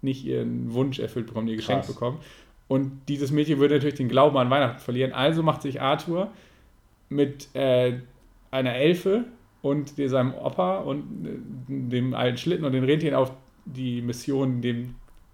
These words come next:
Speaker 1: Mädel dieses
Speaker 2: <laughs>
Speaker 1: Geschenk noch zu geben.
Speaker 2: Cool.
Speaker 1: Und der ist heftig witzig, der ist mega süß. Äh, und der hat auch so ein paar, also der hat auch geile Action, so, der ist auch ganz, ganz
Speaker 2: Ja.
Speaker 1: flott animiert und hat auch so ein paar Sachen,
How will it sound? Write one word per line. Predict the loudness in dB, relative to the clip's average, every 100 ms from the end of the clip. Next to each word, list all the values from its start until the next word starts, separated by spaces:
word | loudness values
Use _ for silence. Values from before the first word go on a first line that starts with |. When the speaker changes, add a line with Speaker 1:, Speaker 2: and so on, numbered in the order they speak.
| -10 -2
Speaker 1:
Mädel | 4 4 4
dieses | 2 0
Speaker 2:
<laughs> |
Speaker 1:
Geschenk | 0 0 0
noch | -4
zu | -2
geben. | -4 -4 -6 2
Speaker 2:
Cool. | 4 4
Speaker 1:
Und | 2 4
der | 6
ist | 4 2
heftig | 0 2 -4 -2
witzig, | -4 -2 0
der | 0
ist | 2
mega | 0 2 4 2
süß. | 0 -4 -4 -6 -14 -20 -20 -20 -20 -20 -20 -6
Äh, | 0 2
und | 6
der | 6
hat | 8
auch | 6
so | 6 2
ein |
paar, | 4 4 4 2
also | 2 4
der | 6
hat | 6
auch | 6
geile | 6 4
Action, | 2 -2 -4 -2
so, | 0 0
der | 2
ist | 0 -2
auch | -6
ganz, | -6 -6 -8
ganz | -8 -8 -10 -10 -4
Speaker 2:
Ja. | 0 0
Speaker 1:
flott | 2 4 4
animiert | 4 0 2 4 4 4
und | 0
hat | 0
auch |
so | 0
ein | 0
paar | 0
Sachen, | 0 0 -2 -4